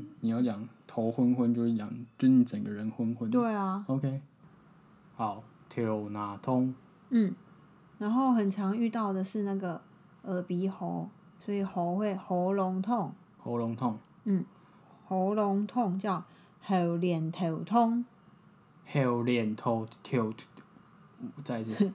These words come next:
Speaker 2: <laughs> 喉咙叫喉连啊。
Speaker 1: 喉连。
Speaker 2: 嗯，可是如果喉咙痛，我们家都会说喉连头痛，就是喉咙头痛。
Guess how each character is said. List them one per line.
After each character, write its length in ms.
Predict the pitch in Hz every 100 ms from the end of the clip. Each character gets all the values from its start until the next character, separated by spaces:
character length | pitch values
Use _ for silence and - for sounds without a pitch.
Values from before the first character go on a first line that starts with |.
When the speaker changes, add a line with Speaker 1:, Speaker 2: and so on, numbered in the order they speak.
| -
Speaker 2:
<laughs> 160 | - -
喉 200 | 214 247
咙 140 | 294
叫 140 | 277 294
喉 320 | 233 196 160
连 300 | 165 165 -
啊。 220 | 165 - - - -
Speaker 1:
喉 220 | 120 110
连。 200 | 110 104 117
Speaker 2:
嗯， 240 | 214 196 175
可 120 | 196
是 120 | 226
如 100 | 269
果 120 | 254 208
喉 160 | 202
咙 160 | 196 196
痛， 240 | 226 208
我 60 | 175
们 220 | 165 165
家 160 | 185 190
都 100 | 196
会 140 | 202
说 260 | 196 196 196 - -
喉 300 | - 175 165
连 280 | 160 170 151
头 220 | 151 170 160
痛， 400 | 175 196 196 214 -
就 120 | 214
是 60 |
喉 320 | 196 - 170 190
咙 220 | 180 196
头 260 | 180 165
痛。 240 | 170 214